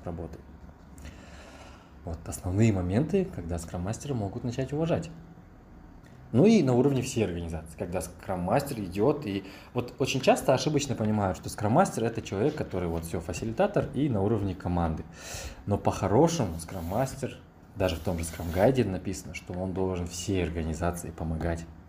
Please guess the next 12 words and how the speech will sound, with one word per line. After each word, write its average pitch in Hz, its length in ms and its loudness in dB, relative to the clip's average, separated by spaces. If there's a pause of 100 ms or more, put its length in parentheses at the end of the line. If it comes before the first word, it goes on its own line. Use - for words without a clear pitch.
(200)
выстраивать 85 640 -4 (160)
скрам, 85 540 -4 (540)
а, 76 280 -6 (240)
пусть 85 220 -2
даже 82 240 0
сразу 82 380 -2
не 87 140 0
везде, 90 400 0
да, 95 220 0
но 80 300 -2 (380)
понимание 92 720 -2
того, 76 260 -10